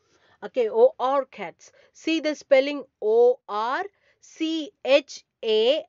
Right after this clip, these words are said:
R D S. இது ஸ்பெல்லிங் பார்த்துட்டு ஆர்ச்சார்ட்ஸ் அப்படின்னு சொல்லக்கூடாது. சி ஹெச் இங்க வந்து கா அப்படின்னு நம்ம சொல்லணும். ஓகே, சி ஹெச்னு இருக்கிறதுனால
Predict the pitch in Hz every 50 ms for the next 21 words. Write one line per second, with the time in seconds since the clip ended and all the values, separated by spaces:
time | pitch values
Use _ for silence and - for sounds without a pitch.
0 | _ - 196 208 214 233 269 311 311 - 185 170 160 208 214 214 214 208 202 214
1 | 214 202 - - - _ _ _ _ _ _ _ _ - 254 262 247 277 262 -
2 | _ - 269 277 311 349 339 311 _ 247 233 233 - 233 214 - 277 277 - -
3 | _ - 208 214 226 240 233 226 _ _ - 262 247 240 247 247 240 208 - _
4 | - - - _ _ _ _ 190 202 190 190 226 240 247 233 - 226 196 196 196
5 | - 202 185 185 190 190 240 339 427 - _ - - _ _ _ - - - 302
6 | 320 349 370 381 349 285 - - 247 254 - - - 262 247 247 240 233 220 220
7 | 220 233 247 349 403 - _ _ _ _ - 320 302 294 285 254 214 - - _
8 | _ _ _ 202 220 208 202 226 240 240 247 240 214 196 196 208 202 - 190 175
9 | 170 156 147 - _ _ _ _ _ _ _ _ _ _ _ _ _ _ _ 208
10 | 202 - 254 240 - - 269 285 302 285 285 269 269 - - 294 277 262 240 254
11 | - 262 247 247 247 240 240 254